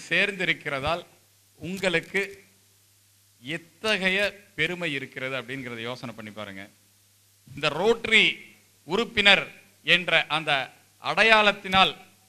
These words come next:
உங்களுக்கு கிடைக்கக்கூடிய அந்த பெருமைகள் என்ன அப்படிங்கிறத யோசனை பண்ணி பாருங்க. இந்த ரோட்டரி உறுப்பினர் என்று சொல்வதால் அதுல இருக்கக்கூடிய சிறப்புகள் என்னங்கிறத யோசனை பண்ணி பாருங்க. இந்த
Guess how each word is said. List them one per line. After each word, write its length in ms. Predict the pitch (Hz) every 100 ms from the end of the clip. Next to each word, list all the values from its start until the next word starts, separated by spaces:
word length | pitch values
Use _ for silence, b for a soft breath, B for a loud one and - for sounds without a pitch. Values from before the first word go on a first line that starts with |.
| -
உங்களுக்கு 380 | 165 165 147 135
கிடைக்கக்கூடிய 1000 | 170 202 202 202 170 170 160 147 131 -
அந்த 200 | 135 135
பெருமைகள் 580 | - 175 208 196 165 139
என்ன 380 | 139 151 156 123
அப்படிங்கிறத 420 | 139 147 127 120
யோசனை 400 | 117 127 131 117
பண்ணி 160 | 117 110
பாருங்க. 420 | 110 107 101 104 _ _ _ _ _ -
இந்த 160 | 151 151
ரோட்டரி 500 | 185 240 240 240 226
உறுப்பினர் 600 | 180 226 220 214 180 - -
என்று 320 | 151 180 175
சொல்வதால் 720 | 156 180 202 220 208 214 202 - _ _ -
அதுல 320 | 160 170 180
இருக்கக்கூடிய 540 | 226 240 - 214 190
சிறப்புகள் 600 | 156 190 214 214 214 196
என்னங்கிறத 500 | 170 175 175 160 165
யோசனை 340 | 151 143 139 117
பண்ணி 160 | 113
பாருங்க. 260 | 101 95 87 _ _ _ _ _ _ _ _ _ _ _ _ _
இந்த 500 | 165 185 185 160 143